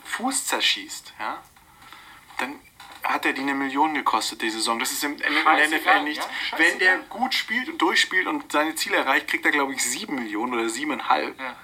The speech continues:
Speaker 1: Das ist nichts.
Speaker 2: Das ist gar nichts.
Speaker 1: Das ist gar
Speaker 2: Das
Speaker 1: nichts.
Speaker 2: ist gar nichts.
Speaker 1: Und dann haben die auch noch die Möglichkeit, den zu verlängern. Und nächstes Jahr sieht denen ihr Salary Cap so gut aus. Da haben die, glaub ich, zehn, fünfzehn, zwanzig Millionen auf Salary Cap.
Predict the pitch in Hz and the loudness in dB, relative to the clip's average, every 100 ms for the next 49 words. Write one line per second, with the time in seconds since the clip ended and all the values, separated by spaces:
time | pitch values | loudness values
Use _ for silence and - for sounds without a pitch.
0 | - - - - 311 - - _ - 214 | -20 -20 -12 -8 -8 -10 -14 _ -16 -12
1 | 208 269 277 - - - - - - 123 | -4 -2 -2 -6 -10 -10 -10 -14 -16 -12
2 | - 120 123 - 254 233 - - - 185 | -2 0 0 0 -6 -4 -6 -2 4 4
3 | 254 269 143 - - - - - 120 120 | 4 2 -2 -8 -10 -12 -12 -12 -12 -12
4 | - - - - - - - - _ _ | -16 -20 -20 -20 -20 -16 -18 -20 _ _
5 | 220 220 214 214 220 220 220 196 196 180 | 4 6 4 4 2 2 4 6 6 2
6 | 180 175 - 180 185 175 160 160 170 165 | 0 -2 -2 0 0 2 0 2 2 2
7 | 151 196 185 196 156 156 180 - - 151 | 4 4 4 2 2 0 0 -2 -2 -2
8 | 147 156 156 147 139 170 180 165 151 160 | -2 0 2 2 2 2 2 2 2 0
9 | 147 - 190 170 165 131 175 170 156 151 | 2 0 0 -4 -2 2 2 2 -2 0
10 | 151 147 139 - 170 202 - 180 - - | 4 4 4 -2 -2 -2 -4 -6 -4 -8
11 | - - 151 - - 160 147 165 196 156 | -2 4 4 2 -6 -2 2 2 4 2
12 | - 175 180 131 120 131 165 | 2 0 0 0 -2 0 -2